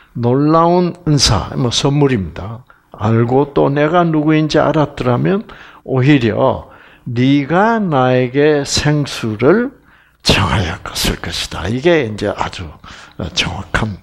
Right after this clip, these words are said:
번역인 것 같습니다. "그러면 내가 너에게 생수를 줄 것이다." 이 말은 뭐냐면,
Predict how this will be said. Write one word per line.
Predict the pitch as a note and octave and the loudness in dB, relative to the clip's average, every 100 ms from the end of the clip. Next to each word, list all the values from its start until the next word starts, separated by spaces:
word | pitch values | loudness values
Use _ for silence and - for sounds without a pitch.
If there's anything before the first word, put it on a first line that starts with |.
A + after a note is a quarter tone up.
| - | -10
번역인 | A2+ F#2+ D#2+ - | -6 -6 -6 -14
것 | - | -20
같습니다. | - - - - _ _ _ _ _ _ _ - - - _ _ _ _ _ | -18 -14 -16 -16 _ _ _ _ _ _ _ -20 -20 -20 _ _ _ _ _
"그러면 | - G#3+ E3+ C3 F3 A#2+ | 0 2 2 2 -2 -2
내가 | B2 B2+ C#3+ D3+ - | 0 2 2 0 -2
너에게 | A#2 A#2 G#2 G2+ C#3 - - | 0 2 2 2 0 0 -4
생수를 | - A#2+ A2 - - - G#2 D#2 - _ - | -4 -2 -4 -6 -12 -10 -8 -8 -10 _ -18
줄 | - E2+ | -14 -12
것이다." | - - - - - - - _ - _ _ _ _ _ _ _ _ _ _ _ _ - _ | -10 -8 -8 -10 -14 -16 -20 _ -20 _ _ _ _ _ _ _ _ _ _ _ _ -20 _
이 | - G#3 | 0 2
말은 | F#3+ A2 G3 | 2 2 0
뭐냐면, | B2+ G#2+ D3 F#3+ F2+ E2+ D#2+ G2+ E3 G2+ | 0 2 2 2 0 -6 -6 -2 -2 -4